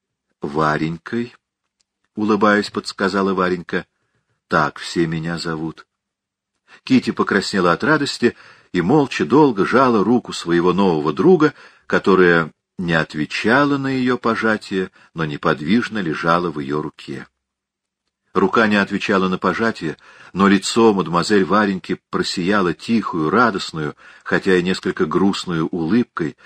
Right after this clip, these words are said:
открывавшую большие, но прекрасные зубы. "Я сама давно хотела этого", сказала она.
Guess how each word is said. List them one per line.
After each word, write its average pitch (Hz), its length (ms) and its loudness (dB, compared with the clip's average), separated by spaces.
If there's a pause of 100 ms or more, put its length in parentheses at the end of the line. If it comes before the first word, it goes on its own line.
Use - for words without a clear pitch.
(200)
открывавшую 90 840 0
большие, 110 680 2 (300)
но 82 160 -4
прекрасные 80 720 -6
зубы. 67 420 -10 (1700)
"Я 82 340 -2
сама 92 440 -4
давно 82 340 0
хотела 78 460 -2
этого", 73 340 -4
сказала 76 500 -4
она. 76 260 -6